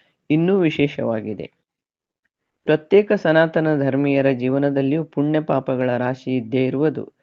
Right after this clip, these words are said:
ಸತ್ಕರ್ಮ ಸುಖವನ್ನು, ಪಾಪಕರ್ಮ ದುಃಖವನ್ನು ಕೊಡುತ್ತದೆ. ಅಂತೆಯೇ ಪಾಪವನ್ನು ನಾಷ್ಟ-, ನಷ್ಟಗೊಳಿಸಿ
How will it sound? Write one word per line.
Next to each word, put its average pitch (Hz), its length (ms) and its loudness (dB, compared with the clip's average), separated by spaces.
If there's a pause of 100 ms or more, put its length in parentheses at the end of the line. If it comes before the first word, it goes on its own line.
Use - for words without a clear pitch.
(400)
ಸತ್ಕರ್ಮ 135 600 2
ಸುಖವನ್ನು, 151 760 -4
ಪಾಪಕರ್ಮ 131 800 -4
ದುಃಖವನ್ನು 131 640 -4
ಕೊಡುತ್ತದೆ. 117 640 -8 (560)
ಅಂತೆಯೇ 143 680 2 (460)
ಪಾಪವನ್ನು 170 640 2
ನಾಷ್ಟ-, 135 920 0
ನಷ್ಟಗೊಳಿಸಿ 156 920 0